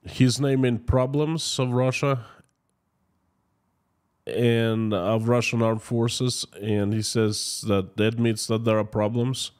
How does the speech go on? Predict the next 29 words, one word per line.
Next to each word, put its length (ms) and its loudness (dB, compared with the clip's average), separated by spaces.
and 380 2
he 200 -2
says 340 0
that 300 0
the, 120 0
one 200 2
of 120 0
the 300 0
str-, 360 -6
uh, 200 -2
strategical 720 0
goals 400 2
of 160 0
Russia 300 0
is 240 -2
to 300 -2
upgrade 760 2
and 120 2
modernize 800 2
armed 220 -2
forces, 680 -2
not 280 2
just 280 -2
the 100 0
weapons, 520 -2
but 340 -2
how 320 2
it's 200 -4
run. 340 0